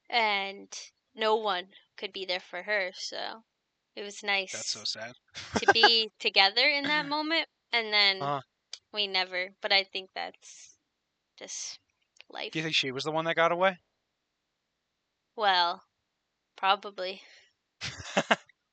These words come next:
Speaker 1: She's definitely the one that got away. I
Speaker 2: <laughs>
Speaker 1: can't
Speaker 2: You
Speaker 1: even
Speaker 2: think about her
Speaker 1: remember
Speaker 2: all the
Speaker 1: her
Speaker 2: time?
Speaker 1: name.
Speaker 2: Was she in the dream last night? <laughs>
Speaker 1: Yeah.
Speaker 2: Uh,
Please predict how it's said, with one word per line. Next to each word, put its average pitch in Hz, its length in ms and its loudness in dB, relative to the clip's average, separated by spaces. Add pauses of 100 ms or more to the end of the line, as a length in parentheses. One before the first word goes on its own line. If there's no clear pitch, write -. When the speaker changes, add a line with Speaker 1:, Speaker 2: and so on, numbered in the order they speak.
(160)
Speaker 1:
She's 214 300 -8
definitely 202 560 -6
the 208 120 -8
one 214 160 -2
that 214 180 -6
got 240 180 -4
away. 240 360 -8 (140)
I - 100 -4
Speaker 2:
<laughs> 170 100 -2
Speaker 1:
can't 262 140 8
Speaker 2:
You 247 100 6
Speaker 1:
even - 20 -4
Speaker 2:
think 220 160 4
about 214 200 6
her 220 100 8
Speaker 1:
remember - 0 -
Speaker 2:
all 220 120 8
the 226 60 2
Speaker 1:
her 214 80 6
Speaker 2:
time? 202 220 10
Speaker 1:
name. 202 240 8 (500)
Speaker 2:
Was 175 140 2
she 185 160 4
in 180 100 2
the 175 60 0
dream 165 300 -2
last 165 280 -2
night? 175 240 -4 (120)
<laughs> - 80 -10 (280)
Speaker 1:
Yeah. 226 340 6 (1800)
Speaker 2:
Uh, 147 480 2